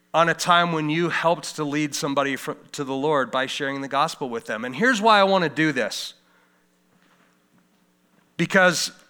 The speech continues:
some of you right now are thinking of a time when you did that, but there's a significant number of you who are thinking,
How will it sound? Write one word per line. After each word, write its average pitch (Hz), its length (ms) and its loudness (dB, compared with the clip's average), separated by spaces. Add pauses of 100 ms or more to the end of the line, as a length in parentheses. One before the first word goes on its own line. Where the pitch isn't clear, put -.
(200)
some 240 280 6
of 247 100 6
you 196 140 6
right 175 180 6
now 160 220 6
are 143 100 4
thinking 165 480 -2
of 143 100 2
a 139 60 -2
time 156 340 0
when 143 140 -4
you 135 80 -2
did 147 300 -2
that, 123 260 2
but 135 80 -8
there's 139 220 -2
a 127 80 -8
significant 151 640 -4
number 135 280 0
of 123 140 -2
you 131 220 -2
who 131 180 -4
are 123 140 4
thinking, 127 640 -6